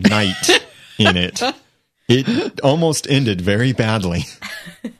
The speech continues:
Speaker 2: Well, yeah, I mean, suddenly here we have another sort of, dare I say, contrived quest into the woods to acquire yet another naturally occurring and magical remedy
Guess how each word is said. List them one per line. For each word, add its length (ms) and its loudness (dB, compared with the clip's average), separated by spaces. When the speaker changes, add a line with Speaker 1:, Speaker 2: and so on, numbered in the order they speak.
Speaker 2:
Well, 100 0
yeah, 420 -4
I 100 -2
mean, 160 -4
suddenly 540 -4
here 200 -2
we 160 -4
have 360 -2
another 560 -2
sort 320 -4
of, 480 -6
dare 180 0
I 80 -2
say, 220 -4
contrived 880 -6
quest 680 -6
into 200 -2
the 140 -4
woods 520 -6
to 80 -6
acquire 340 -2
yet 240 -4
another 320 -6
naturally 560 -8
occurring 600 -8
and 140 -6
magical 560 -6
remedy 480 -6